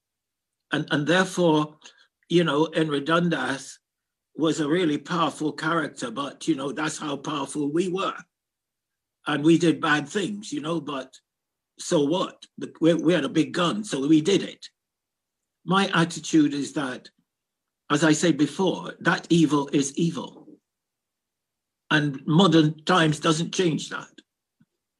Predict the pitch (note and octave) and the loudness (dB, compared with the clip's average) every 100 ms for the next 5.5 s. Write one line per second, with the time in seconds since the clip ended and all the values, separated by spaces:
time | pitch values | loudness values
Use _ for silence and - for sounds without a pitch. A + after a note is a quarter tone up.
0 | _ _ _ _ _ _ - D#3 C#3+ - | _ _ _ _ _ _ 2 2 2 -14
1 | _ - F3 F3+ D#3+ - F#3+ F3 B3 A3 | _ 0 4 6 6 6 2 2 2 2
2 | - - - _ _ C3 - G3+ E3 F3+ | 0 -8 -10 _ _ -8 -4 -2 0 -2
3 | D3+ D#3+ - A#3+ - - - - _ _ | -2 -6 -2 -4 -4 -10 -20 -20 _ _
4 | _ _ _ _ _ - D#3 - F#3+ F#3 | _ _ _ _ _ -8 -4 2 8 8
5 | D#3+ D3 B2 A#2+ | 8 4 0 -6